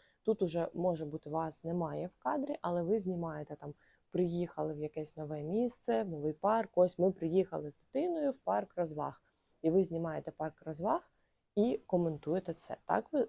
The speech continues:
тобто в першому випадку ми звикаємо до себе в камері, в другому — до свого голосу в камері. І далі на третьому етапі ми будемо це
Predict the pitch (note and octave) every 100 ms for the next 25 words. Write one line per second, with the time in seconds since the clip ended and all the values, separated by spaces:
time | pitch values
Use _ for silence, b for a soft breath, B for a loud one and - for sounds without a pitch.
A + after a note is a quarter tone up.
0 | - F3+ D#3+ D#3 - F3+ E3 - E3 D#3
1 | C#3 - D3 - D3 D#3 D3 D3 D3+ D3
2 | D3+ E3 F#3+ D3+ C#3+ F3+ - C4+ C#4+ C#4+
3 | F#3+ E3 G#3+ E3+ D#3 C#3+ F#3+ F#3 F3 -
4 | E3+ E3 D3+ E3 D#3 F#3+ - D4 B B
5 | B B - A#3+ A#3 A#3 A3+ - _ _
6 | _ _ _ _ _ - - G#3 F#3 E3+
7 | F#3 A#3 C#4 G#3+ - F3+ F3 E3 D#3 G3+
8 | C4 A3+ F#3 E3+ F3+ F#3+ F3 -